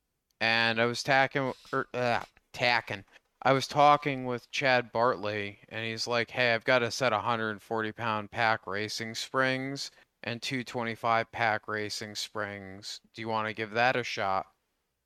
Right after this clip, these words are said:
And it just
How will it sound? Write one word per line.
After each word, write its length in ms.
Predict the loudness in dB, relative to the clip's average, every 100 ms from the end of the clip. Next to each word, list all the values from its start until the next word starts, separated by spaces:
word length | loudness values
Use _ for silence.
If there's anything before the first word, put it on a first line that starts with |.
| _ _ _ _ _ _ _ -8
And 500 | -6 -4 -8 -12 -16 _ _ _ _ _ _ _ _
it 200 | -10 -10 -12 _
just 320 | -6 -6 -8